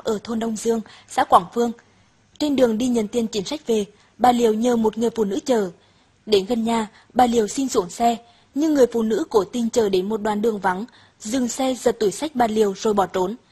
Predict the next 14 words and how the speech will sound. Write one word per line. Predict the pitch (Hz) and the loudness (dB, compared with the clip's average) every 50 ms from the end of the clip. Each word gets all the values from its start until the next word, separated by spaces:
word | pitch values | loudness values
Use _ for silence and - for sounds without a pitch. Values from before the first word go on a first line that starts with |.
| _ _ _ _ _ _ _ _ _ _ _ _ | _ _ _ _ _ _ _ _ _ _ _ _
Nhận | 233 247 247 240 | 0 0 2 4
được | 226 226 233 | 4 2 2
tin | - 262 247 226 | 0 -6 -2 2
báo, | 208 190 185 202 254 - - _ _ _ | 2 2 2 0 -2 -10 -20 _ _ _
Công | - 262 254 | 0 0 0
an | - 247 247 233 | 0 -4 -4 -4
huyện | 214 226 233 220 | -2 -2 -2 -2
Quảng | 220 - 220 190 185 | 0 0 -2 -2 0
Trạch | - 240 214 - | -4 -6 -6 -6
đã | - 202 220 311 | -2 -2 -2 -2
xác | - - 208 - - - | 0 -2 -2 -2 -2 -6
lập | 226 233 226 233 - | -6 -6 -6 -6 -8
chuyên | - - 277 254 | -8 -8 -8 -4
án, | - - 190 185 214 | -2 -4 -2 -2 -6